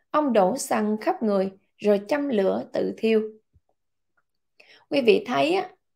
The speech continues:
không? Tác giả viết thì viết, nhưng mà cái nguồn tin á, và những cái video thì Dương thấy đó quý vị, thì, ờm, ờm, một vị, ờ, sư lớn tuổi Thượng tọa Thích Quảng Đức bước ra khỏi đám đông, ngồi thụp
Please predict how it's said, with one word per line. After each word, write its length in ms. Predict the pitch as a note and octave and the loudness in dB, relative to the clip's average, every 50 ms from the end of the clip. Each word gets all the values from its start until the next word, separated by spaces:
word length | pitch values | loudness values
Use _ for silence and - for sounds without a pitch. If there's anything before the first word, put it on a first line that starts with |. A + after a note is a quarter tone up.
| _ _ - | _ _ -4
không? 240 | B3 A#3+ A#3+ A#3 A#3 - | -2 -2 -2 -4 -6 -6
Tác 200 | - C#4 C#4 - | -6 -6 -6 -4
giả 200 | - G3 - G3 G#3+ | -2 -2 -2 -2 -4
viết 180 | B3 C4+ - - | -4 -6 -4 -4
thì 100 | - G#3+ | -4 -4
viết, 320 | G3+ A3+ B3 D4 E4 E4 - | -2 -2 -2 -2 -4 -4 -4
nhưng 160 | A#3 A3 G#3+ G#3 | -2 -2 0 0
mà 80 | G3+ G3+ | -2 -2
cái 100 | B3 B3 | -4 -2
nguồn 420 | A#3+ A3 G#3+ G3 F#3+ F#3+ F3+ F#3 | 0 2 2 2 0 -2 -2 -2
tin 320 | B3+ C4 C4 C4+ C4 C#4 | -2 -2 -2 -2 -4 -4
á, 120 | D4 D4+ E4 - _ _ _ _ _ _ _ _ | -6 -6 -8 -10 _ _ _ _ _ _ _ _
và 60 | - G#3 | -2 0
những 220 | G3+ G3 F#3+ G#3+ | 2 2 0 0
cái 100 | C4+ C4 | -4 -4
video 340 | C4 B3 A3 B3 A#3 A3+ A3+ A3 | -4 -2 0 0 0 0 0 -2
thì 80 | G#3+ G3 | -2 0
Dương 300 | F#3+ G#3 A3 A3 G#3+ G#3+ - | 0 0 0 0 0 -2 -2
thấy 200 | - A#3+ B3+ D4+ | 0 0 0 0
đó 80 | D#4 D4+ | 0 -2
quý 140 | D4+ D4 C4+ | -2 -4 -2
vị, 360 | - G3 F3+ F3+ - - - - - - _ _ - | -2 -2 -2 -2 -4 -8 -12 -20 -20 -20 _ _ 0
thì, 240 | A3+ A3 G#3 G3+ G3 | 4 4 6 6 4
ờm, 380 | F#3 F3+ F3+ F3+ F3+ F3+ F#3 F3+ - _ _ _ _ _ _ _ _ _ _ | 4 2 0 0 -2 -4 -6 -10 -14 _ _ _ _ _ _ _ _ _ _
ờm, 300 | - G3+ G3 F#3+ F#3+ G3 | -8 -6 -4 -2 -2 -2
một 180 | F3+ F3+ - - | -2 -2 0 2
vị, 360 | G3 F#3+ F#3+ G3 G#3+ - - _ _ _ _ _ _ _ _ _ _ | 4 4 4 2 -2 -6 -10 _ _ _ _ _ _ _ _ _ _
ờ, 160 | - G3 G3 G3 | -6 -6 -4 -4
sư 300 | - - C#4 C#4 C#4 C#4 | -2 -2 0 0 2 2
lớn 260 | C4+ C4+ C#4+ F4 G4+ - - | 2 2 0 0 -4 -2 0
tuổi 240 | A3 G3 F#3 G#3+ A#3+ | 0 2 2 0 -2
Thượng 240 | - A3+ F#3+ F#3+ G3 | -2 -2 -2 -2 -2
tọa 300 | F#3+ F3+ F3 F3 G3+ A3 - | -2 -2 -2 -2 -4 -4 -2
Thích 140 | - E4 D#4+ - | -4 -4 -2 -2
Quảng 200 | G3+ G3 G3 A3+ | -4 -2 -2 -2
Đức 180 | C#4+ C#4+ - - | -4 -4 -2 0
bước 260 | D4+ E4+ F4+ F4 - | 2 2 2 0 0
ra 180 | C#4 - - - | -2 -2 -2 -2
khỏi 120 | - F#3 G3+ | -2 -2 -2
đám 180 | A#3+ A#3 - - | -2 -4 -2 0
đông, 280 | B3 A#3 A3+ A3 G3+ G3+ | 0 0 0 0 0 2
ngồi 240 | G3+ G3 F#3+ F#3 F#3+ | 2 2 2 2 4
thụp 120 | - F#3+ | 4 2